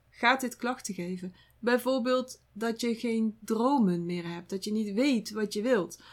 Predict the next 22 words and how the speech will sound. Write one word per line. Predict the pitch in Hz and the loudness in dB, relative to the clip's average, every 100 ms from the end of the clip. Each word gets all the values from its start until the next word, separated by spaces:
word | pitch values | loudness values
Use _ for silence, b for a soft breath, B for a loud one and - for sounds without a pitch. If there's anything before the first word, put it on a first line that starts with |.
| B B | B B
dat | 214 208 | -8 -4
je | 220 208 | -4 -2
geen | 220 208 208 | -2 -2 -2
vertrouwen | 202 220 - 220 247 285 185 | -4 -6 -4 2 4 6 4
meer | 170 170 165 | 0 -6 -8
hebt. | 170 170 b b _ _ _ _ - | -10 -14 b b _ _ _ _ -4
Minder | 190 226 277 262 254 | 2 4 6 4 2
connectie | - 240 247 277 - 202 - | 2 2 4 2 -2 -2 -2
ook | 190 190 185 | 0 0 0
met | 202 196 | -2 -2
je | - | 0
intuïtie, | 226 214 208 262 262 - 175 180 B B | -2 -2 2 2 2 -4 -6 -12 B B
je | - 196 202 196 196 196 - _ _ - | -6 0 2 2 2 0 -2 _ _ 4
innerlijke | 220 247 240 220 220 202 | 6 6 6 4 2 0
zelf, | 175 202 247 185 180 - | 2 4 4 2 -2 -10
hè, | - 226 | -10 -6
die, | 208 196 - | -4 -6 -6
die, | 190 196 185 185 | -6 -6 -6 -4
die | 196 | 0
jouw | 190 | 2
leiding | 196 202 233 220 185 | 4 4 6 4 2
geeft. | 185 185 185 | -2 -6 -8